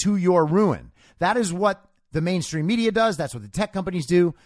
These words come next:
That's what our universities do. That's what our corporations do. That's what our public health community did. You can hang on to your narratives for dear life,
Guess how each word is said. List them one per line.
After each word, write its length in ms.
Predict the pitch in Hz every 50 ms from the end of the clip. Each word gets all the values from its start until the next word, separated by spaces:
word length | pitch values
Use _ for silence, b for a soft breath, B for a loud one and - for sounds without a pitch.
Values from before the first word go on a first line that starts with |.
| b b
That's 140 | - 160 -
what 120 | 151 156
our 80 | 147 135
universities 680 | 127 120 135 131 113 95 175 202 196 - 196 196 175
do. 160 | 123 185 196 196
That's 180 | 180 139 -
what 100 | 135 117
our 60 | 117
corporations 760 | 107 - 139 151 - - 123 151 180 190 - - 180 147 113
do. 320 | 117 165 170 170 165 160 143 _ _ _ _ _ _ _ _ _ _ _ _ _ _
That's 140 | - 143 -
what 100 | 160 180
our 80 | 175 139
public 320 | - - 175 160 190 -
health 240 | - 160 170 170 -
community 420 | - 170 160 175 196 196 156 120
did. 400 | 98 - - 101 90 - - _ _ _ _ _ _ _ _ _ _ _ _ _ _ _ _ _ _ _ _ _ _ _ _ _ _ _ _ _ _ _ _ _ _ _ _ _ _ _ _ _
You 220 | 107 135 202 254
can 320 | 214 - 247 254 247 214 - _ _ _ _ _ _ _ _ _
hang 380 | - 185 220 - 277 269 247
on 380 | 226 214 208 202 190 185 175 151 _ _ _
to 100 | - 151
your 300 | 147 139 165 190 196 202
narratives 580 | 185 185 185 180 165 139 117 107 101 92 - - _ _ _
for 240 | _ - 143 139 127
dear 480 | 113 92 85 143 156 180 185 185 185
life, 580 | 175 160 151 156 151 110 - - - _ _